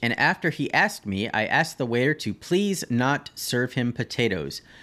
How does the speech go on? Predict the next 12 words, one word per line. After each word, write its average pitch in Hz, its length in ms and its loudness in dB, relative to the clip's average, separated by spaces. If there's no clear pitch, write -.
Well, 160 340 6
you 113 160 -2
know 139 240 4
where 131 220 4
this 104 260 -2
is 101 160 -4
going. 76 460 -6
He 147 140 0
was 151 220 6
maliciously 214 760 4
served 170 460 2
potatoes, 120 800 0